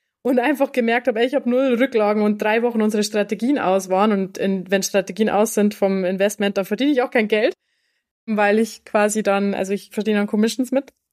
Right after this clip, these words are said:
von meinen Kunden. Und, äh, ohne Commissions, also ohne dem, dass irgendwie ein Trade läuft, verdiene ich halt auch kein Geld.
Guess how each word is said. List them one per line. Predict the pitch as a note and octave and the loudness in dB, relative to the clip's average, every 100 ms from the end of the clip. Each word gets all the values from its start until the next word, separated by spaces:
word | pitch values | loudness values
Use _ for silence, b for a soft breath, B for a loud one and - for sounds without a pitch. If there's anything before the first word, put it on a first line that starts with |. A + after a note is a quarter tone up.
| _ | _
von | A3 G#3+ | 0 2
meinen | G#3 A3 | 2 0
Kunden. | B3 A3+ C4+ - _ _ _ _ _ | 0 0 -4 -6 _ _ _ _ _
Und, | - G3 G3+ G3+ - | -6 0 2 0 -2
äh, | G3 | -2
ohne | G#3 G#3+ | 2 2
Commissions, | G#3 G#3 C4+ - C4+ | 2 0 0 0 0
also | G#3 G3 | 0 0
ohne | G#3+ A3+ | 0 0
dem, | G#3 G#3 A3+ G#3+ | 0 0 0 2
dass | G3+ G#3 - | 0 -2 -4
irgendwie | G#3+ G#3+ G3+ G3+ F#3+ | -2 0 2 2 0
ein | G3 | -2
Trade | - A3 A#3 | -2 0 2
läuft, | A#3 B3 B3+ _ _ _ _ | 2 0 -2 _ _ _ _
verdiene | - G#3+ B3+ | -2 2 2
ich | A#3 | 2
halt | G3+ | 2
auch | D#3+ G3 | 2 0
kein | F#3+ F#3 | 0 2
Geld. | G3 | 2